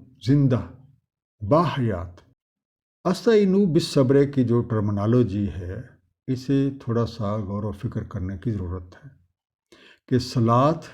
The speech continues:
और सब्र के ज़रिए से अपनी सलाहियतों में इतदाल और पुख्तगी, इसकी तलब करो, क्योंकि यही तरीक़ाकार तुम्हारा मददगार हो सकता है और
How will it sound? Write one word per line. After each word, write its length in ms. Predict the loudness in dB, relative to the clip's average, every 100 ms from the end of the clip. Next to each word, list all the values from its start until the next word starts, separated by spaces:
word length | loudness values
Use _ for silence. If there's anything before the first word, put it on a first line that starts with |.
| -20 _ _ _ _ _
और 160 | 0 0
सब्र 340 | 0 0 2 2
के 100 | 0
ज़रिए 280 | 0 -2 -4
से 220 | -8 -8 -8 -10 _ _ -20 _ _
अपनी 420 | -4 -4 0 0 0
सलाहियतों 600 | 0 0 2 0 0 0
में 480 | 2 2 2 0 0
इतदाल 680 | 0 2 0 2 2 4 2 -2 -10 _ _
और 220 | 0 0 0 -4 -4
पुख्तगी, 440 | -4 -2 -2 -2 -8 -20 _ _ _ _ _ _ _ _ -6
इसकी 280 | -4 0 0
तलब 340 | 4 4 2 -6
करो, 320 | -8 -10 -14 -20 _ _
क्योंकि 280 | -4 2 2
यही 420 | 2 -2 0 0
तरीक़ाकार 760 | 2 2 2 -2 -4 -6 -8 -10 -16 _ _ _ _
तुम्हारा 300 | -2 2 2
मददगार 520 | 2 -2 -4 0 0 0
हो 180 | -4 -6
सकता 360 | -10 -14 -14
है 180 | -12 -12 -14 -20 -20 -4
और 120 | -2